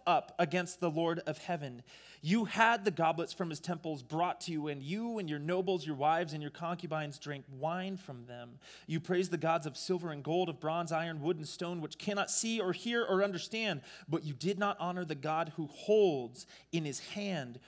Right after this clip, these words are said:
your life and all your ways, and therefore he sent the hand that wrote the inscription." There were three words,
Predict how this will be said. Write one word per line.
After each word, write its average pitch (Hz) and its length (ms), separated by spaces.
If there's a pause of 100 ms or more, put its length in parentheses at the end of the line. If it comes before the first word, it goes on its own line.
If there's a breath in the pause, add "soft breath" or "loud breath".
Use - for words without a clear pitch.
(100 loud breath)
your 139 180
life 165 520 (160 loud breath)
and 160 140
all 165 200
your 160 140
ways, 135 440
and 135 180
therefore 180 640
he 170 200
sent - 760 (480 soft breath)
the 156 180
hand 151 880 (540 soft breath)
that 131 280
wrote 170 280
the 165 120
inscription." - 720 (2750)
There 139 140
were 120 100
three 175 400
words, 127 800